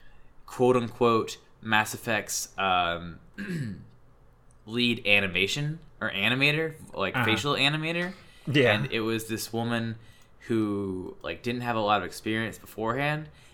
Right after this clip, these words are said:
Speaker 1: And
Speaker 2: Aw.
Speaker 1: then instantly the internet was just like, "I wonder how she got her job," and, like, all
Speaker 2: Wow.
Speaker 1: this stuff. And then it turns out, like, people were, like, hate mailing her and all this shit. And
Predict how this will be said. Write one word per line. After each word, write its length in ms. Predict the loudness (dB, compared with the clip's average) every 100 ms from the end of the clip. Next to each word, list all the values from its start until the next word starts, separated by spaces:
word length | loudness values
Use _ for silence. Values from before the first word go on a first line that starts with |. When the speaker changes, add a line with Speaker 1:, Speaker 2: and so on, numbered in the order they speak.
| -10
Speaker 1:
And 100 | -2
Speaker 2:
Aw. 40 | 0
Speaker 1:
then 200 | 0 0
instantly 360 | -2 0 -2
the 120 | -2 -2
internet 380 | 0 0 0
was 100 | -2
just 120 | -4 -6
like, 120 | 0
"I 100 | 2
wonder 280 | 4 4 6
how 140 | 4
she 300 | 4 2 0
got 320 | 6 8 8
her 200 | 6 4
job," 560 | 4 6 6 4 -2 -8 -16 -20 -20 -20 -20 -12
and, 120 | -4
like, 200 | -2 -2 -2
all 60 |
Speaker 2:
Wow. 260 | 4 8 8
Speaker 1:
this 140 | 6
stuff. 400 | 2 2 2 0 -12 -20 -6
And 120 | -2 2
then 80 | 2
it 80 | 4
turns 240 | 2 8
out, 340 | 10 10 6 -4 0
like, 240 | 0 0
people 200 | -2 2
were, 140 | 4 6
like, 240 | 4 2 -8 -20 -20 -12
hate 380 | -4 0 0 2
mailing 340 | 2 2 0
her 200 | 0 0
and 160 | 0 2
all 140 | 2
this 140 | 2 -2
shit. 320 | 0 0 -2
And 80 | -12